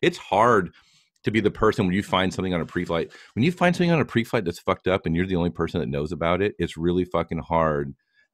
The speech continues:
not to cover it up or pretend like it's not there. And then you go to your expediter,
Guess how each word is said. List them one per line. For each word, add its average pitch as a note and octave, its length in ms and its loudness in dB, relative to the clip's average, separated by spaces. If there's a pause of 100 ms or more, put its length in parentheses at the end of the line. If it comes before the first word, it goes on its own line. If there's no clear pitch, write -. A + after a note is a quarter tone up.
not D2+ 240 -2
to D#2+ 80 -12
cover D2+ 380 -2
it C#2+ 80 -2
up D2 280 -2
or D2 60 -6
pretend C#2 320 -10
like C#2 200 -6
it's - 180 -14
not C2 260 -6
there. C#2 380 -4
And D2 80 -6
then D2+ 100 -4
you C#2+ 80 -6
go D2 140 -2
to D2+ 60 -4
your D2 180 -4
expediter, C2 720 -6